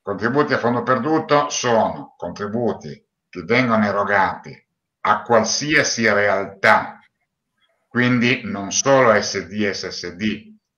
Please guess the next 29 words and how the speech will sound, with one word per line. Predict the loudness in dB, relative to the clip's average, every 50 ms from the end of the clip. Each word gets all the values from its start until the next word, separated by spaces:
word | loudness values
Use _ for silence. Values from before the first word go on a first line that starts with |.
| _
anche | -6 -2 -2 0 0 -2 -2 -4
imprese, | -6 -6 -4 -2 0 2 2 2 0 -2 -4 -8
quindi | -8 -6 -4 -2 0
anche | 2 2 2 2 0 0 -2 -2 -4 -10 _ _ _ _
le | -6 -4 -4
gestioni | -2 -2 -4 -6 -4 -2 2 4 4 6 6 4
in | 4
forme | 4 4 4 4 4 2
commerciali | 0 -2 -4 -4 -6 -6 -4 0 2 4 4 4 2 0
delle | -4 -6 -8 -8
palestre, | -8 -6 -6 -6 -8 -10 -12 -12 -8 -6 -6 -6 -8 -10 _ _ _ _ _ _ _ _ _ _ _ _ _ _ _ _ _ _ _
che | 0 2 2 2 2 -2 -6 -6
<clears throat> | -6 -6 -6 -8 -6 2
abbiano | 6 8 8 8 6 4 2 0 0 -2
già | 0 4 6 6
ricevuto | 6 4 2 0 0 0 0 0 0 -2 -2 -2 -4 -6 -6 -6 -10 -16
i | -8
contributi, | -6 -4 -4 -4 -6 -8 -8 -6 -4 -2 -4 -4 -4 -8 -12
diciamo, | -14 -6 0 2 4 4 4 4 2 -2 -6 -10 -14 _ _ _
in, | -14 -12 -12 -10 -12
eh, | -12 -12 -12 -14 -16 -18 -20 _
de-, | _ -12 -10 -10
il, | -10 -10 -12 -14 -12 -10 -10
il | -2
fondo | 0 2 4 4 4 2
perduto | 2 0 0 0 0 0 0 0 -2 -4 -4 -4 -6 -12 _ -20 -20 -20 -20 _ _ _ _ _ -2
<clears throat> | 2 2 4 2 2 0 -4 -8 -6 -6 -4 -4 -4 0
del | 2 2 2 2
decreto, | 2 2 2 4 4 4 4 4 0 -2 -2 -4